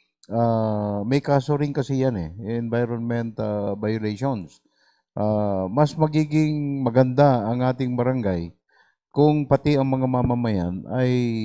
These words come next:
tumutulong at nakikiisa sila sa ating programa.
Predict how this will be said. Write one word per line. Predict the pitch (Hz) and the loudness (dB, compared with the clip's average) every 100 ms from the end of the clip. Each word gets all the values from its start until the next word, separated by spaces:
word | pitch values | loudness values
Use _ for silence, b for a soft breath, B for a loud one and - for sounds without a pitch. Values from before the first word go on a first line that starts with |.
| 104 - | -6 -4
tumutulong | 160 165 147 120 110 110 117 90 | -2 -2 0 0 0 -2 -2 -4
at | 131 127 - | -4 -4 -6
nakikiisa | 127 139 123 131 123 135 | -2 -2 -2 -4 -2 -4
sila | 127 104 92 98 b b b b | -2 -4 -4 -6 b b b b
sa | - 143 | 0 2
ating | 143 151 135 | 4 2 -2
programa. | 123 98 95 95 104 80 | -4 -2 -2 -2 -4 -6